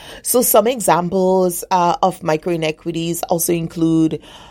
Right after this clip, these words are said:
um, not saying good morning or otherwise, greeting other employees warmly.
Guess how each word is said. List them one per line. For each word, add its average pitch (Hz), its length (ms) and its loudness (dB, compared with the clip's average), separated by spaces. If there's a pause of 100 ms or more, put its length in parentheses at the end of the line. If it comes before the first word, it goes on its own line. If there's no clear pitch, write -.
(200)
um, 156 520 2
not 180 240 2
saying 175 320 2
good 175 180 2
morning 180 720 0
or 139 120 4
otherwise, 160 760 2
greeting 190 340 -4
other 175 240 2
employees 170 840 0
warmly. 175 720 2